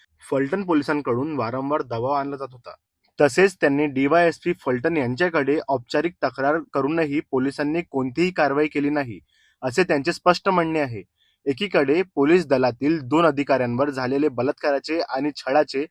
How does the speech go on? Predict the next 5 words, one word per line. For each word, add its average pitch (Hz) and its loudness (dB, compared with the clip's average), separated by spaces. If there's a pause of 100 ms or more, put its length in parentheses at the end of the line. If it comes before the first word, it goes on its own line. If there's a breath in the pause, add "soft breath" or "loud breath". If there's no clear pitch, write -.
(360 soft breath)
थेट 208 6
आरोप, 135 6 (440)
तर 156 6
दुसरीकडे 143 4 (140)
तक्रार 160 4